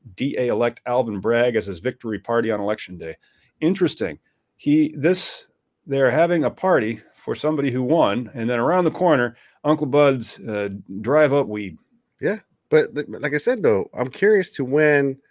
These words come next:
Speaker 2: when the laws come into place, is Uncle Bud's gonna even have a chance for the l-, new licenses? 'Cause that's not what happened here in Washington
Speaker 1: But
Speaker 2: State.
Speaker 1: again, they are openly and brazenly, uh, disobeying or flouting, uh, the laws and, and,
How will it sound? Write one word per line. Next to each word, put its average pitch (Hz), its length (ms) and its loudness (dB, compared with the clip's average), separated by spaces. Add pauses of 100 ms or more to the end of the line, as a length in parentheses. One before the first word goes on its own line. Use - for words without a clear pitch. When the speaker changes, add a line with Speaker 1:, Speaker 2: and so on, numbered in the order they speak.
(420)
Speaker 2:
when 151 200 2
the 202 80 2
laws 104 320 2
come 98 160 -8
into 92 100 -8
place, - 360 -8
is 113 180 -2
Uncle 127 180 0
Bud's 120 220 2
gonna 117 120 -2
even 117 180 -4
have 120 120 -2
a 104 60 -4
chance - 560 -12 (280)
for - 160 -6
the 110 60 2
l-, 110 120 0
new 120 200 -2
licenses? 98 500 -4
'Cause 95 140 -12
that's 156 200 2
not 180 120 0
what 165 100 -2
happened 135 280 -2
here 139 360 -2
in 95 100 -8
Washington 98 320 -6
Speaker 1:
But 135 100 4
Speaker 2:
State. 143 180 0 (300)
Speaker 1:
again, 127 480 0 (340)
they 147 140 2
are 143 160 0
openly 131 420 2
and 104 140 -4
brazenly, 110 680 0
uh, 95 380 -8 (400)
disobeying 110 640 -2
or 95 80 -6
flouting, 101 640 -4
uh, 98 140 -14
the 110 80 -8
laws 104 500 0
and, 78 220 -14
and, 95 260 -12